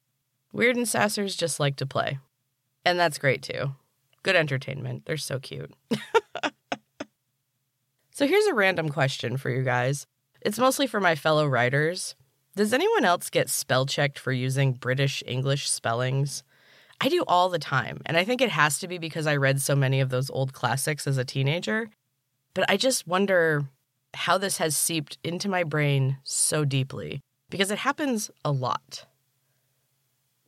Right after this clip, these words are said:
But then I guess I do love British art and comedy and writing and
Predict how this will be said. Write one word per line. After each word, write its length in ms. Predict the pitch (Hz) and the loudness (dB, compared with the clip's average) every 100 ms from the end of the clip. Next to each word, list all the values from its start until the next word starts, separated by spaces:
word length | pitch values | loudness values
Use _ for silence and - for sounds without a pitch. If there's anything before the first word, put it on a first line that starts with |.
| _ _ _ _ _ - | _ _ _ _ _ -4
But 120 | 196 | 2
then 140 | 202 | 4
I 80 | 190 | 4
guess 220 | 190 175 | 2 2
I 80 | 170 | 0
do 180 | 156 156 | 0 0
love 440 | 147 147 131 135 | 4 4 2 0
British 340 | 139 139 135 - | -2 0 -2 0
art 280 | 131 131 - | 2 2 0
and 140 | 127 | -6
comedy 640 | 131 135 135 131 131 127 - | -2 0 0 0 -2 -4 -6
and 140 | 127 | -6
writing 500 | 127 131 127 123 123 139 | -2 -2 -2 -4 -6 -6
and 240 | 131 135 | -8 -10